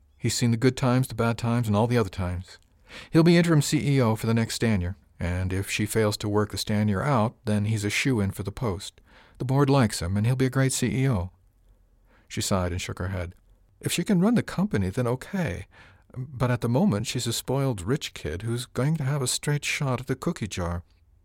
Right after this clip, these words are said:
We have a Stanier to prove to her that she's not ready to step into Daddy's shoes."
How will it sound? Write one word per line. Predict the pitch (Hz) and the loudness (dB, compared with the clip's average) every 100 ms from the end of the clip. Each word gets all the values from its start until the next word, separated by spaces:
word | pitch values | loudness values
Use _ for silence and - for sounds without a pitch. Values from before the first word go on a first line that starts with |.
| _ _ | _ _
We | 104 113 131 | -6 0 2
have | 127 104 | 2 0
a | |
Stanier | 104 - 127 117 87 87 | -4 -2 -2 0 -2 -6
to | - | -10
prove | - 113 110 | -8 -6 -6
to | - | -6
her | 95 101 | -6 -6
that | 104 | -6
she's | - - | -8 -4
not | 117 107 | -4 -2
ready | 113 107 | -4 -4
to | 101 | -6
step | 104 - 113 | -8 -6 -6
into | 110 123 | -8 -6
Daddy's | 117 113 117 117 | -4 -2 -2 -4
shoes." | - 139 107 90 87 | -6 -4 -4 -6 -8